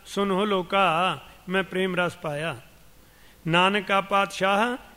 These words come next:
ਦਿਸੈ ਜ਼ਾਹਿਰਾ। ਮਾਈ, ਮੈਂ ਧਨ ਪਾਇਓ ਹਰ ਨਾਮ, ਮਨ ਮੇਰੋ ਧਾਵਨ ਤੇ ਛੂਟਿਓ, ਕਰ ਬੈਠੋ ਬਿਸਰਾਮ। ਇਸ ਅਲੌਕਿਕ ਉੱਚੀ ਸੁੱਚੀ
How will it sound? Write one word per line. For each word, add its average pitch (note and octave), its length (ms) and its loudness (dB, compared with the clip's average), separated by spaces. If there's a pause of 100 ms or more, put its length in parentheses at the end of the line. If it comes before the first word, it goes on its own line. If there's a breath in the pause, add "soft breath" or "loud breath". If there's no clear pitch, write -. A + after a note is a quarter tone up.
(140)
ਦਿਸੈ F#3+ 320 -2
ਜ਼ਾਹਿਰਾ। F3 460 0 (840 soft breath)
ਮਾਈ, G3 640 2 (540 loud breath)
ਮੈਂ A3+ 180 2
ਧਨ E3+ 200 4
ਪਾਇਓ G#3 380 4
ਹਰ G3+ 180 2
ਨਾਮ, F#3+ 520 0 (380)
ਮਨ G3+ 140 4
ਮੇਰੋ G#3 340 2
ਧਾਵਨ E3+ 340 0
ਤੇ G3 160 -2
ਛੂਟਿਓ, G#3 540 0 (340)
ਕਰ G#3+ 160 4
ਬੈਠੋ F#3+ 340 0
ਬਿਸਰਾਮ। D#3 500 -6 (960 soft breath)
ਇਸ A#3 220 2
ਅਲੌਕਿਕ G#3+ 460 2 (580)
ਉੱਚੀ G#3 280 -2
ਸੁੱਚੀ G#3+ 580 -4